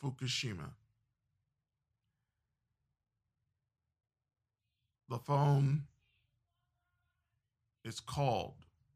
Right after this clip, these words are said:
from those still missing from that tragedy. There may never be answers,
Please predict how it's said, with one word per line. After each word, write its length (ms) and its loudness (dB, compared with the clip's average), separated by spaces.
from 260 -6
those 600 -2
still 380 -4
missing 600 -6
from 180 -6
that 240 -2
tragedy. 600 -14
There 140 -2
may 220 0
never 340 0
be 240 -6
answers, 640 -12